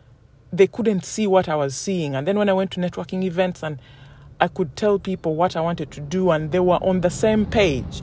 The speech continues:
ah, it felt so good, because I said, "Then I'm not going crazy." And that's when I realized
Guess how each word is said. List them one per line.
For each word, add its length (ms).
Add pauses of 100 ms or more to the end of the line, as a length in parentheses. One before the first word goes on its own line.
ah, 280
it 160
felt 240
so 200
good, 300
because 240
I 60
said, 240 (280)
"Then 180
I'm 120
not 200
going 220
crazy." 640 (760)
And 180
that's 180
when 120
I 60
realized 680